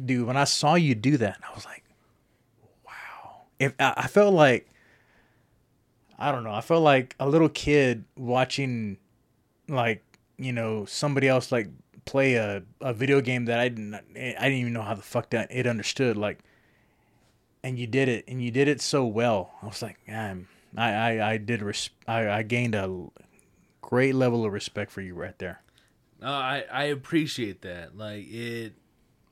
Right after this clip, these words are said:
Speaker 2: I mean, it, there, there is a lot of work that, and that, that's what people don't see is, like, you, you listen to podcasts, you watch movies, you watch T V, and, like, there's so much that goes into it.
Speaker 1: Mm-hmm.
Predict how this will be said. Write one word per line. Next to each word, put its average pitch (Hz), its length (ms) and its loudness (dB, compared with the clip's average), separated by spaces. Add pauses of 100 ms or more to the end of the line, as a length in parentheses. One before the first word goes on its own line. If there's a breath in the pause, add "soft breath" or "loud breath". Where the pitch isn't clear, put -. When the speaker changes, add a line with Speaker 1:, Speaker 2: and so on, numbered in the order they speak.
(140)
Speaker 2:
I 139 80 -8
mean, 127 300 -8
it, 127 180 -14
there, 139 160 0
there 143 280 0
is 156 140 2
a 147 60 0
lot 117 320 -2
of 113 140 -6
work 117 480 -4
that, 98 460 -12
and 131 280 -4
that, 135 220 -2
that's 147 280 2
what 175 200 4
people 156 260 -4
don't 110 220 -2
see 131 500 -6
is, 92 240 -12
like, 98 460 -12 (640 loud breath)
you, 127 500 0
you 123 220 -6
listen 135 340 -2
to 113 60 -10
podcasts, 98 680 -8
you 117 80 -6
watch 113 320 -6
movies, 110 360 -8
you 101 60 -10
watch 104 360 -10
T 107 220 -10
V, 101 420 -10
and, 85 100 -16
like, 92 200 -16
there's 101 220 -12
so - 440 -8
much 113 380 -10
that 90 200 -12
goes 101 280 -12
into 98 420 -16
it. 143 140 -14
Speaker 1:
Mm-hmm. 107 340 -6